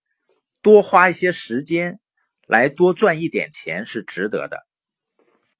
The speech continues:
但是形成这种思维的人们呢，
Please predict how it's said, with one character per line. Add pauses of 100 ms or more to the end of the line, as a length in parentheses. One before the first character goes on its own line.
(640)
但
是
形
成
这
种
思
维
的
人
们
呢，